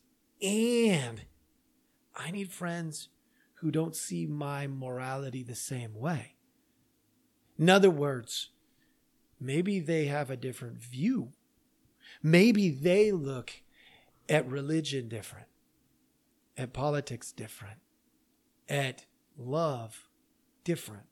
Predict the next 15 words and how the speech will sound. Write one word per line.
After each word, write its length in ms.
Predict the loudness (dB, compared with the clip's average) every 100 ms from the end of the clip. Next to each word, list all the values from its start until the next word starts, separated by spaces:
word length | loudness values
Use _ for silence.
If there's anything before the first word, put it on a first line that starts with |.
| _
They 100 | -4
have 220 | -2 -2 -4
a 80 | -4
different 340 | -4 -4 -10
perspective. 640 | -10 -4 -4 -4 -10 -16 -18 -16 -16 -10 0
It's 200 | 2 6
like 220 | 6 6
the 80 | -4
three 440 | -4 -2 2 4
blind 440 | 4 4 4 2
people 300 | 2 2 2
who 180 | -2 -2
approach 400 | -4 -4 -4 -6
the 140 | -4 -2
elephant. 480 | 0 -2 -8 -16